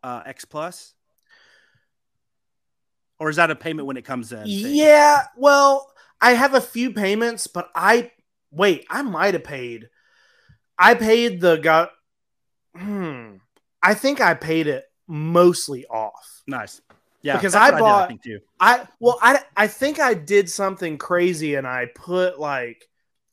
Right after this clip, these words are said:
Speaker 2: I think I might have put, like, how much was that thing total? Like, six hundred bucks or something?
Speaker 1: Uh, yeah, I don't think it was quite six hundred. Maybe with shipping and stuff, it might be. I think it was, like, four fifty,
Speaker 2: I
Speaker 1: five fifty,
Speaker 2: put,
Speaker 1: uh, forty,
Speaker 2: I
Speaker 1: something.
Speaker 2: put,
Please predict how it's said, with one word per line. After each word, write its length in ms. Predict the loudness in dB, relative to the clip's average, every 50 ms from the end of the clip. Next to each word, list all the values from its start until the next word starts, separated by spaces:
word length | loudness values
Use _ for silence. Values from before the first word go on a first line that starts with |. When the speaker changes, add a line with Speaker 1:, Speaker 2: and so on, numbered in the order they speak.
| _ _
Speaker 2:
I 80 | -18 -16
think 240 | -8 -6 -6 -6 -4
I 80 | -6
might 200 | -6 -6 -6 -8
have 100 | -8 -8
put, 180 | -10 -10 -10 -10
like, 220 | -12 -14 -16 -18 _ _ _ _ _ _ _ _ _ _ _ _ _ _
how 180 | -8 -6 -2
much 220 | -2 -2 -2 -2 -6
was 120 | -8 -6
that 200 | -6 -8 -8 -10
thing 280 | -12 -14 -14 -14 -16 -14
total? 340 | -12 -10 -10 -10 -10 -12 -16
Like, 180 | -18 -18 -14
six 320 | -12 -10 -8 -8 -8 -8 -8
hundred 220 | -6 -6 -6 -6
bucks 380 | -6 -6 -6 -6 -6 -8 -12 -14
or 80 | -12
something? 520 | -10 -10 -10 -10 -10 -10 -12 -12 -12 -16 -18 _ _ _ _ _ _ _ _ _
Speaker 1:
Uh, 760 | -18 -16 -14 -12 -12 -10 -10 -10 -8 -6 -6 -6 -6 -8 -10 -10
yeah, 160 | -12 -12 -10
I 40 | -8
don't 200 | -8 -10 -10 -8
think 100 | -8 -6
it 40 | -6
was 100 | -8 -8
quite 280 | -8 -6 -6 -6 -6
six 140 | -8 -8 -6
hundred. 120 | -2 0
Maybe 160 | 0 0 0 0
with 100 | -2 -4
shipping 340 | -4 -6 -6 -6 -6 -8
and 80 | -8 -8
stuff, 260 | -8 -6 -6 -6 -6
it 120 | -10 -10 -8
might 160 | -8 -8 -8 -8
be. 200 | -12 -14 -12 -12
I 100 | -14 -14
think 160 | -14 -16 -16
it 20 |
was, 80 | -14 -14
like, 100 | -14 -16 -20 _ _ _ _ _ _ _ _ _ _ _ _ _ _ _ _ _ _ _ _
four 140 | -10 -8 -8
fifty, 220 | -8 -10 -4 2 2
Speaker 2:
I 100 | 4 4
Speaker 1:
five 120 | 4 2
fifty, 80 | -2 -4
Speaker 2:
put, 80 | -6 -6 _ _ _ _ -12
Speaker 1:
uh, 60 | -12
forty, 260 | -10 -8 -4 -2 2
Speaker 2:
I 100 | 2 2 2
Speaker 1:
something. 160 | 0 -4 -6
Speaker 2:
put, 400 | -2 0 2 2 4 2 2 0